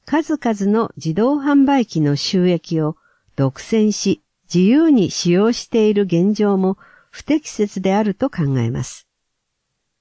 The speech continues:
これら自販機の売り上げ状況を平成二十九年に公開請求したところ、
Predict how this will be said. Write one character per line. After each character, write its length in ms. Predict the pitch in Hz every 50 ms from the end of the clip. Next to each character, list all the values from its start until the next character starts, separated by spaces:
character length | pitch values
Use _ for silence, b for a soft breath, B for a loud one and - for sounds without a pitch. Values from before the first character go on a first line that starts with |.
| _ _ _ _
こ 140 | - - 175
れ 160 | 190 262 302
ら 160 | 294 220 175
自 200 | 160 143 - 147
販 260 | 165 180 254 302 320 294
機 180 | - - 175
の 240 | 165 156 143 - - -
売 100 | 139 139
り 180 | 160 208 240
上 60 | 247 226
げ 160 | 226 226 214
状 220 | 190 214 214 202
況 300 | 190 - - 135 135 131
を 200 | 131 127 127 135 - _ _ _ _ _ _ _ _ _
平 220 | _ 220 233 254 247
成 280 | - - 247 240 240
二 180 | 233 247 277 277
十 260 | - 247 226 208 202
九 180 | - - - 196
年 320 | 202 214 226 226 226 220
に 200 | 220 214 - - _ _ _
公 240 | - - 185 240 294
開 240 | - - 302 302 294
請 300 | 269 - - 311 294 254
求 260 | - - 160 147 139
し 120 | 135 -
た 140 | - - 165
と 120 | - 180 -
こ 160 | - 175 165
ろ、 200 | 156 151 151 -